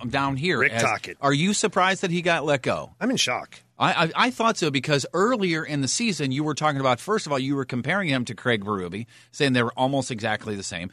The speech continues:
Speaker 1: The team kind of the same as the twenty nineteen version of the Blues that would play you heavy and hard,
Speaker 2: Mm-hmm.
Speaker 1: and, and, uh, you make a mistake and they're gonna capitalize on it. I know they kind of faded at the end there, but what happened there?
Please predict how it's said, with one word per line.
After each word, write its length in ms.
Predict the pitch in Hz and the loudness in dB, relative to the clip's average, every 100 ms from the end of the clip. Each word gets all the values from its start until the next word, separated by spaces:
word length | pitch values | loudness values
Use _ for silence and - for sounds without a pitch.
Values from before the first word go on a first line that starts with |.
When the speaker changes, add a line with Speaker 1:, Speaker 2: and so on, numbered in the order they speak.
| - - - | -14 -10 -8
Speaker 1:
The 80 | |
team 400 | 113 190 233 185 | -4 0 2 2
kind 360 | 139 120 - 131 | -2 -6 -2 -2
of 60 | 117 | -2
the 80 | |
same 260 | 117 127 123 | -4 -2 -2
as 120 | 120 | -4
the 100 | - | -8
twenty 340 | - 135 123 107 | -8 -2 -2 0
nineteen 540 | 117 - - - 113 | -2 -2 -4 -4 -4
version 340 | 104 101 101 | -4 -8 -8
of 100 | 98 | -10
the 60 | 90 | -10
Blues 340 | 82 92 95 | -12 -10 -8
that 120 | 110 98 | -10 -12
would 80 | |
play 140 | - 123 | -8 -6
you 100 | 110 | -6
heavy 340 | 107 113 113 | -4 -4 -2
and 120 | 120 | -4
hard, 260 | 107 110 113 | -4 -2 -2
Speaker 2:
Mm-hmm. 140 | 170 208 - - | -2 -6 -14 -12
Speaker 1:
and, 300 | 110 104 101 | -4 -2 -2
and, 100 | 101 | -4
uh, 40 | 107 | -4
you 180 | 110 | 0
make 180 | 113 117 | 2 0
a 60 | 107 | -2
mistake 400 | 107 - 113 104 | -8 -4 -4 -4
and 60 | |
they're 100 | 113 | -6
gonna 160 | 101 104 | -6 -6
capitalize 540 | - 117 120 117 110 | -4 -4 0 -2 0
on 100 | 117 | 0
it. 100 | 110 - - _ _ _ 110 | -2 -6 -20 _ _ _ -8
I 140 | 107 127 | -2 0
know 260 | 127 165 | 2 2
they 100 | 147 131 | 2 0
kind 200 | 147 123 | -2 -4
of 60 | |
faded 400 | - 165 170 110 | -2 0 2 0
at 100 | 110 | -4
the 120 | - 120 | -4 -2
end 140 | 180 | 0
there, 100 | 127 | -2
but 160 | 104 92 | -4 -8
what 160 | 117 | -10
happened 420 | 156 202 285 - | -8 -8 -8 -14
there? 100 | - | -20